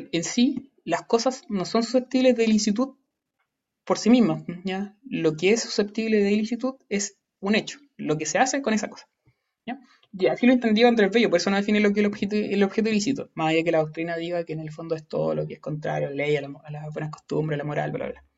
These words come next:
Y como Andrés Bello entendió que lo ilícito van a ser los hechos, ¿cierto?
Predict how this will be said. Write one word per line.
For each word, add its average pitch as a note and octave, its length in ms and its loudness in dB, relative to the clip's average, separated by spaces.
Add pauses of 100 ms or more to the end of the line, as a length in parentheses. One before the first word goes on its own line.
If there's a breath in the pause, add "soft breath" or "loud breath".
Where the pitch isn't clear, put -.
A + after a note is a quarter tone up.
(760 loud breath)
Y D3+ 80 -2
como F3 220 4
Andrés G3+ 280 4
Bello C4+ 140 6
entendió B3+ 500 4 (120)
que - 100 -4
lo F3+ 60 2
ilícito A3 480 0 (680)
van D#3 200 2
a E3 60 -2
ser - 220 -4
los D#3 220 0
hechos, B3 240 -2
¿cierto? B3+ 400 -8